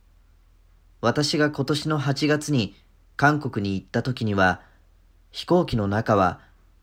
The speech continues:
日本の若い女性でいっぱいでした。なぜ韓国の文化が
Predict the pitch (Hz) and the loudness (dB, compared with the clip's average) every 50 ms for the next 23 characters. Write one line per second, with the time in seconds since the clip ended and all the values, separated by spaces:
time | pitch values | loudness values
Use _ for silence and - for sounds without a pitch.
0 | _ - - 117 117 113 117 143 156 151 151 147 139 135 127 127 - 170 165 143 | _ -6 -2 0 0 2 2 0 0 2 2 4 4 4 4 4 4 2 2 4
1 | - 113 101 - 113 107 104 101 98 90 90 - _ - 123 131 131 139 127 - | 2 0 -2 0 0 2 2 2 -2 -4 -6 -10 _ 0 2 2 2 2 0 -2
2 | - 95 - _ _ _ _ _ _ _ _ _ _ _ _ _ _ _ _ _ | -6 -8 -10 _ _ _ _ _ _ _ _ _ _ _ _ _ _ _ _ _
3 | _ _ _ _ _ _ _ _ _ _ _ _ _ _ _ _ _ _ _ _ | _ _ _ _ _ _ _ _ _ _ _ _ _ _ _ _ _ _ _ _
4 | _ _ _ _ _ _ _ _ _ - 127 165 180 196 196 185 - 165 175 160 | _ _ _ _ _ _ _ _ _ 2 2 4 4 4 2 2 2 -2 -2 0
5 | 143 147 131 127 120 113 104 120 131 131 120 127 110 107 104 95 95 - | 0 0 0 2 0 0 0 0 0 0 2 2 4 4 4 4 2 -2